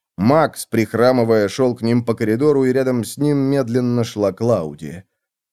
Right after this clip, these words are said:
"Разрушишь ее, и высвободившаяся энергия уничтожит нас всех!" испуганно крикнул Макс.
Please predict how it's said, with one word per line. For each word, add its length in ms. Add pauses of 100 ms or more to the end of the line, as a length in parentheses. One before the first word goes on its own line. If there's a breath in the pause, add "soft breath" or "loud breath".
(260)
"Разрушишь 760
ее, 340 (340)
и 120
высвободившаяся 1080
энергия 460
уничтожит 720
нас 200
всех!" 520 (400)
испуганно 640
крикнул 460
Макс. 440